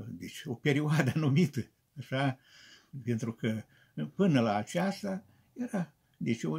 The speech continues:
o îmbinare era cre-, a, deci, cu-, cultivării solului, cu cereale, cu creșterea animalelor, animalele erau tractive, acele, de acolo se producea asta. Acum, grâu se producea numai că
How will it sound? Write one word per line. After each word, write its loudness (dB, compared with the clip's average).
o 0
îmbinare 4
era -4
cre-, -6
a, 0
deci, -10
cu-, -8
cultivării -2
solului, 2
cu -20
cereale, 2
cu -16
creșterea -2
animalelor, 0
animalele -2
erau -10
tractive, 0
acele, -4
de -8
acolo -8
se -16
producea -4
asta. -6
Acum, 0
grâu 4
se -4
producea 0
numai 2
că -6